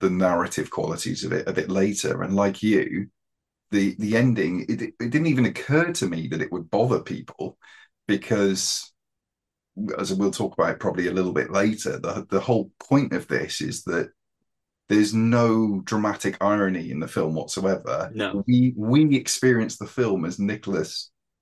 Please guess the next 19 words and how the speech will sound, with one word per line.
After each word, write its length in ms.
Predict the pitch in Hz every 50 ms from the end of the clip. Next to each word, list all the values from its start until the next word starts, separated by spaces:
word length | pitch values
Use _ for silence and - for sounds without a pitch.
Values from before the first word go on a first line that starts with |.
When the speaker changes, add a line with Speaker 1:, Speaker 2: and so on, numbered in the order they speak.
| _ _ -
Speaker 1:
experiences 640 | 101 95 - - 107 95 87 82 - - - - -
the 80 | 92 87
film, 540 | - - - - - - - 92 90 - _ _ _ _ _ _ _ _ _ _ _ _ _ _ _ _ _ -
and 320 | 113 113 110 110 101 - -
his 520 | - 117 - - 135 120 110 101 - - - -
shock 460 | - - - - 143 123 - - 113
and 200 | 101 101 101 101
hi-, 160 | 95 92 92 -
everything 640 | 98 104 98 107 107 - 101 101 101 98 95 87 - - _ _ -
that 380 | 85 85 92 104 98 - - -
happens 440 | 104 110 101 - 104 95 92 -
to 100 | - 104
him 140 | 101 98 95
at 100 | 92 -
the 160 | 90 104 113
end, 180 | 110 104 87 85
we've 320 | 95 110 117 113 110 92
experienced 500 | - 104 - - - 117 113 107 - -
it. 200 | 117 - 123 123